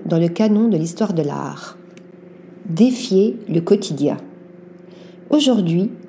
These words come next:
l'espace C O Berlin retrace avec Mystery of the Ordinary les approches de celui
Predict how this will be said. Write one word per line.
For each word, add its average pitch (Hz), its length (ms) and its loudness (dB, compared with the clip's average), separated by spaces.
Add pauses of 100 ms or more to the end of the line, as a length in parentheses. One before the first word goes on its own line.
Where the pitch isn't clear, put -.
(120)
l'espace - 640 0
C - 320 -2
O 247 140 2
Berlin 180 540 0 (120)
retrace 233 640 0
avec 165 240 0
Mystery 220 540 2
of 147 160 0
the - 160 0
Ordinary 202 580 2 (460)
les 185 180 4
approches 247 420 0
de 202 80 2
celui 214 460 2